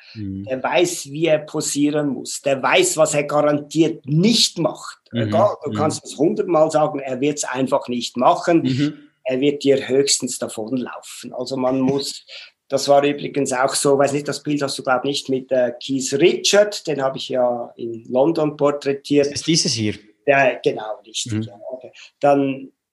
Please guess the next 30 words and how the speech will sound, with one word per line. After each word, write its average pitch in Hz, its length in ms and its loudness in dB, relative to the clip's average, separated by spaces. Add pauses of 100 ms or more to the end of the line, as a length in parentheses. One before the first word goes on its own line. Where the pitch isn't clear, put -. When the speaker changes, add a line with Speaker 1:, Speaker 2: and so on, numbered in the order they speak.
(200)
Speaker 2:
hat, 151 260 0
macht 165 200 2
er 156 80 4
eine 147 120 4
Porträtserie 165 960 2
und 127 380 -8
nach 143 300 -2
einer 147 340 0
Minute, 151 800 0
er 147 140 4
hat 190 120 0
gesagt, 170 320 2
ich - 140 -8
gebe 151 200 -2
dir 143 140 -4
fünf 143 340 -2
Minuten 131 460 -2
und 123 80 0
nach 120 120 4
Speaker 1:
Mhm. 110 60 2
Speaker 2:
einer 131 200 2
Minute 131 520 2
habe 123 200 -2
ich - 120 -12
gesagt, 120 480 -2
du 120 60 -6
kannst - 460 -4
gehen. 131 400 0 (240)
Für 127 160 -2
mich 131 380 -2